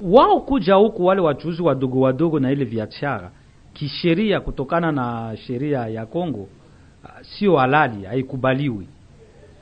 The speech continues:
Ah, lakini sisi kama watu ambao, watu wa jamii,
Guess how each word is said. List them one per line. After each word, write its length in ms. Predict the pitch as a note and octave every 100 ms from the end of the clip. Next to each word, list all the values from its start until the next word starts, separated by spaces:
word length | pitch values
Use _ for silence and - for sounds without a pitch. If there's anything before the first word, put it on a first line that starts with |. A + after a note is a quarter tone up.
| - - - -
Ah, 100 | E3
lakini 360 | F3 D4 C4+
sisi 280 | - C4 A3
kama 260 | B3 A#3+ G3
watu 300 | A3 A#3+ G#3
ambao, 340 | F3+ G#3+ G#3 -
watu 280 | F#3 G3+ G3
wa 140 | D#3+
jamii, 540 | D3 C#3+ D#3 E3 D3